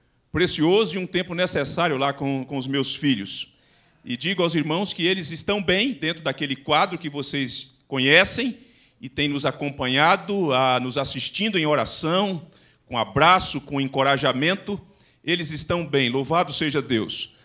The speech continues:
Ah, e ontem o José me dizia o seguinte: "Pai, estar bem não significa que eu não tenha saudade, não significa que eu não fique triste." E eu disse a ele que é isso mesmo.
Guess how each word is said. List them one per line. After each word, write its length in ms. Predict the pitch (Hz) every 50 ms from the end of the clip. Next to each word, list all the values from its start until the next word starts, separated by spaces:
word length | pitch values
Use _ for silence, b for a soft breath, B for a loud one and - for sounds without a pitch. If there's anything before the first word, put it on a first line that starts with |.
| b b b b b
Ah, 260 | - 151 156 156 151 143
e 140 | 180 185
ontem 360 | 185 220 247 247 247 220 208 202
o 140 | 202 185
José 400 | 143 143 160 139 135 151 165 170
me 100 | 160 156
dizia 280 | 151 147 147 135 139 190
o 20 |
seguinte: 360 | 175 190 196 160 147 139 139 -
"Pai, 200 | - 180 185 180
estar 300 | 143 - - 190 190 180
bem 280 | 143 151 160 170 190
não 120 | 202 196 190
significa 640 | - 180 165 185 180 170 - 175 180 170 170 165
que 80 | - 165
eu 80 | 156 143
não 140 | 143 143
tenha 220 | 135 139 135 135 131
saudade, 640 | 117 - 131 131 113 117 143 156 170 175 165 165
não 100 | 151 147
significa 720 | 143 - 143 139 127 123 117 - - 127 123 127 - 127 117
que 140 | 113 - 123
eu 80 | 117
não 80 | 113 113
fique 320 | 107 - 120 110 - -
triste." 720 | 107 - - 143 156 196 202 - - - - - b b b b b b b b b b
E 160 | - 151 147 151
eu 100 | 175 190
disse 280 | 160 175 190 - -
a 40 | 185
ele 160 | 165 190 196
que 120 | 202 - 233
é 40 |
isso 300 | 226 226 254 247 - -
mesmo. 400 | 330 233 226 254 220 170 117 95